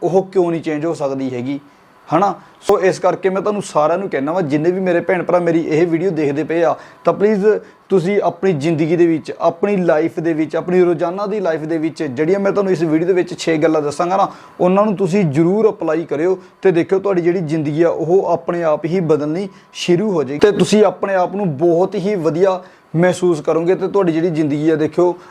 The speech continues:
ਅੱਗੇ ਨਾਲੋਂ ਬਹੁਤ ਵਧੀਆ ਹੋ ਜਾਏਗੀ, ਹੈ ਨਾ? ਸੋ ਉਹ ਕਿਹੜੀਆਂ ਛੇ ਗੱਲਾਂ ਨੇ, ਜਿਨ੍ਹਾਂ 'ਤੇ ਤੁਸੀਂ ਅਮਲ ਕਰਨਾ ਵਾ, ਹੈ ਨਾ ਜੀ? ਸੋ ਦੇਖੋ ਜੀ, ਹਮੇਸ਼ਾ ਕੋਸ਼ਿਸ਼ ਕਰਿਆ ਕਰੋ ਯਾਰ, ਵੀ ਮੈਂ ਸਵੇਰੇ ਉੱਠਿਆ ਕਰਾਂ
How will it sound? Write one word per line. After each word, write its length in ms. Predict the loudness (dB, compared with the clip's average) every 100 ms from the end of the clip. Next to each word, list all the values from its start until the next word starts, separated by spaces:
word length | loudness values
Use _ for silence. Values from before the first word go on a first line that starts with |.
| 0
ਅੱਗੇ 220 | 2 2
ਨਾਲੋਂ 240 | 2 2 0
ਬਹੁਤ 420 | 0 -2 0 0
ਵਧੀਆ 260 | -4 -4 -4
ਹੋ 100 | -4
ਜਾਏਗੀ, 260 | -8 -8
ਹੈ 40 | -6
ਨਾ? 120 | -8
ਸੋ 180 | -2 0
ਉਹ 260 | 2 2
ਕਿਹੜੀਆਂ 300 | 0 -4 -6
ਛੇ 220 | -6 -4
ਗੱਲਾਂ 240 | -2 -2 -2
ਨੇ, 160 | -4 -8 -18 -14 -4
ਜਿਨ੍ਹਾਂ 280 | 0 2 2
'ਤੇ 100 | 2
ਤੁਸੀਂ 320 | 0 -2 -2 0
ਅਮਲ 200 | 0 0
ਕਰਨਾ 280 | 0 -2 -2
ਵਾ, 120 | -4
ਹੈ 40 | -2
ਨਾ 100 | 0
ਜੀ? 160 | -2 -6 -16 0
ਸੋ 180 | 4
ਦੇਖੋ 260 | 4 4 2
ਜੀ, 180 | 0 -6 -14 _ -6
ਹਮੇਸ਼ਾ 320 | -2 0 0 0
ਕੋਸ਼ਿਸ਼ 500 | 2 0 0 0 2
ਕਰਿਆ 200 | 2 0
ਕਰੋ 240 | 0 2
ਯਾਰ, 220 | 2 2 0 -2 -4
ਵੀ 400 | 0 0 0 -2
ਮੈਂ 360 | 0 2 2 -2 -10
ਸਵੇਰੇ 440 | -2 4 6 6
ਉੱਠਿਆ 260 | 4 0 -6
ਕਰਾਂ 240 | -8 -12